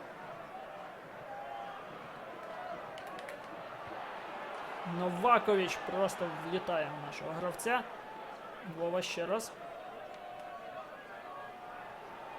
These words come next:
І так, розвернутись. Гарний розворот.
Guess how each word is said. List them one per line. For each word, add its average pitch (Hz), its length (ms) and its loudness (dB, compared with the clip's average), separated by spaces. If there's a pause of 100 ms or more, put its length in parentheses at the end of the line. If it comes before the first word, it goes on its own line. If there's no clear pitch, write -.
(880)
І 196 160 0 (1040)
так, 175 180 2 (220)
розвернутись. 180 680 2 (540)
Гарний 190 280 8
розворот. 226 480 12